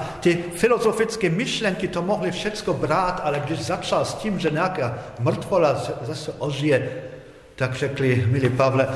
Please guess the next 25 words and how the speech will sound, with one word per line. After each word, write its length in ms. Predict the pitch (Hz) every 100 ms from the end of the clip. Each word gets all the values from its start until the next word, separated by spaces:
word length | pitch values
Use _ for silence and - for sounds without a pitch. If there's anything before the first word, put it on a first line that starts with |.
| -
o 80 | 151
tom 260 | - 160 156
se 140 | -
budeme 360 | 127 127 127 127
povídat 440 | 120 110 107 104 104
poz-, 440 | 95 90 101 110 120 - -
jindy,“ 540 | 113 143 143 120 - - -
jo, 220 | 101 120
že 140 | 117
to 480 | 113 123 120 120 - - - - -
už 500 | 107 101 - - - -
nebylo 440 | 107 107 104 101 92
to, 160 | - 95
co 320 | - 95 87 - - - -
chtěli 300 | - - 107
slyšet, 540 | 104 - 117 - 123 123
a 260 | 123 123 - - - - -
dokonce 480 | 117 123 135 - 143
se 140 | 151
mu 140 | 143 139
vysmali. 580 | 120 - - 82 80 78 - - - - - -
Ne 100 | 147
všichni, 440 | 214 - 175 - - - - - -
ne 100 | 156
všichni, 560 | 165 208 202 147 139